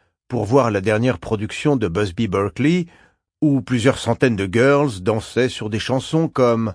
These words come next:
We're in the Money, peut-être se défoulaient-elles d'une autre façon, en regardant Boris Karloff errer dans la lande comme une âme en peine dans Frankenstein,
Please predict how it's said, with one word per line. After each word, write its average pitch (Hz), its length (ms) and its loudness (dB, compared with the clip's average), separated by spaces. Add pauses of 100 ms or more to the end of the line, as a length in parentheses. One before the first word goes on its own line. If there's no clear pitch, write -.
(340)
We're 131 260 2
in 113 140 2
the 104 40 2
Money, 139 480 2 (840)
peut-être 202 500 0
se 170 160 -2
défoulaient-elles 170 720 2
d'une 151 220 2
autre 175 300 0
façon, 95 460 -6 (640)
en 127 140 2
regardant 120 480 4
Boris 123 340 2
Karloff 123 680 2
errer 139 380 2
dans 123 140 2
la 120 100 4
lande 139 420 2
comme 123 220 0
une 120 100 2
âme 117 140 4
en 113 100 0
peine 127 320 2
dans 117 100 2
Frankenstein, 120 920 2